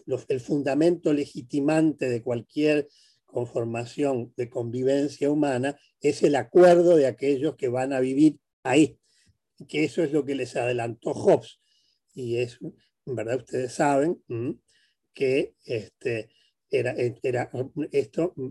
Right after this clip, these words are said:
relativamente nove-, novedoso, no, no es que no tuviera antecedentes antiguos medievales, simplemente porque la concepción predominante era, ¿m? que, eh, la convivencia humana era por naturaleza, esto no, esto es no artificial,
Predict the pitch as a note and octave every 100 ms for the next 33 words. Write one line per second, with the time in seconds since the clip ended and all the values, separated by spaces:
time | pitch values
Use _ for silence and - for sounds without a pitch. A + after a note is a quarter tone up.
0 | - D3+ C3 B2 E3+ C#3+ E3 E3 D#3 C#3+
1 | C#3 C#3+ D#3+ D#3 D3 D3 F#3 - - F3
2 | - B2 D3+ C3 C#3+ C3+ C3 A#2+ B2+ C3+
3 | D3 A#2+ A2 A#2 B2+ A#2+ B2+ B2 A#2 -
4 | A#2+ - C3 B2 A2+ _ D3+ E3 D3 B2+
5 | D#3 - _ _ - D#3 C#3+ D#3 D3+ E3
6 | D3+ C#3 C3 B2 A#2 B2+ B2 A#2+ - C3+
7 | C3+ D3 D3+ C#3+ B2+ C3 D3 C#3 D3 D#3+
8 | - - - _ _ - E4+ - _ _
9 | _ _ _ _ D3 C#3+ - - C3 C3
10 | - B2+ C#3+ B2+ C3+ D3 D3 D3+ D3 D3
11 | C3+ C#3 D3+ A#2+ A#2 B2+ B2 D3+ E3+ -
12 | D#3+ D3 C3 A#2 - - A#2 A#2+ - A2+
13 | D#3+ - _ - C3+ - C#3 C#3+ B2+ D#3+
14 | D3 F3 C3+ A#2+ - B2+